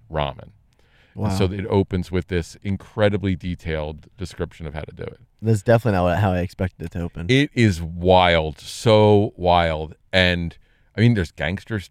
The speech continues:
Speaker 1: moments in it. It's incredible. Um, and, uh, so I recommend it for
Speaker 2: Okay.
Speaker 1: everyone to go watch. It's on Criterion now, but it's a movie that travels the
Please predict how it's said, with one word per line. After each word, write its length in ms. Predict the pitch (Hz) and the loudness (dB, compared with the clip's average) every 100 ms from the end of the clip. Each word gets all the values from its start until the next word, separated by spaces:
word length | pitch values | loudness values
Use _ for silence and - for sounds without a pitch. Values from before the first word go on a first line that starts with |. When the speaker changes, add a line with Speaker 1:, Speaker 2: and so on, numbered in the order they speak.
| - | -6
Speaker 1:
moments 400 | 101 107 107 - | -2 -2 -2 -4
in 100 | 104 | -6
it. 120 | 107 | -4
It's 200 | 127 - | -6 -6
incredible. 680 | 131 113 92 82 73 73 - | -6 -6 -8 -8 -8 -10 -8
Um, 280 | 90 82 76 - _ _ - | -2 -2 -2 -8 _ _ -2
and, 540 | 98 95 95 90 - - - | 2 4 2 -2 -6 -14 -4
uh, 200 | 90 87 | -2 0
so 200 | - 127 | 4 4
I 80 | 110 | 6
recommend 480 | 117 117 107 98 | 4 2 2 2
it 120 | 95 - | 0 -2
for 200 | - 95 - | -6 -6 2
Speaker 2:
Okay. 100 | 107 | 4
Speaker 1:
everyone 380 | 107 113 175 | 6 6 6
to 100 | 95 | 4
go 160 | 95 92 | 2 4
watch. 340 | 90 87 85 - | 6 4 2 -4
It's 180 | 107 139 | -4 0
on 160 | 123 | 0
Criterion 560 | 117 117 - 131 120 110 | 2 -2 0 0 2 2
now, 160 | 107 98 | 2 2
but 120 | 98 | 0
it's 100 | - | 0
a 60 | 107 | 2
movie 260 | 117 113 104 | 2 0 0
that 180 | 95 | 0
travels 600 | - - 95 92 92 80 76 | -2 2 2 2 -2 -8 -4
the 320 | 87 82 | 0 0